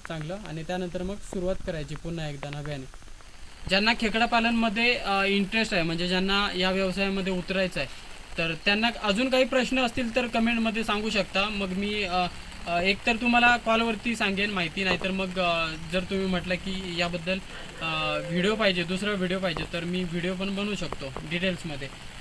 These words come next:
पण तुमचे प्रश्न असले पाहिजेत, त्या, त्यानंतर मी, अ, अ, योग्य माहिती घेऊन किंवा माझ्या एक्सपिरियन्सनुसार मी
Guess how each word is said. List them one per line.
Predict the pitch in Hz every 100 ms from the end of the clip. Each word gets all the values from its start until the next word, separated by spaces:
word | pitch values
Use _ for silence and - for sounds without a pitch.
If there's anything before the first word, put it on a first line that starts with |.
| -
पण | 196 196 190
तुमचे | 175 233 226 269
प्रश्न | 262 254 262
असले | 262 240 247
पाहिजेत, | 233 185 226 - - -
त्या, | 208 196 185 180
त्यानंतर | 208 208 202
मी, | 208 214 220 214
अ, | 180 175 175 - - - -
अ, | 160
योग्य | 165 185 180 208
माहिती | 190 170 165 196
घेऊन | 180 180 185
किंवा | 170 185 185
माझ्या | 175 175 185
एक्सपिरियन्सनुसार | 175 - 185 190 190 180 185 175
मी | 180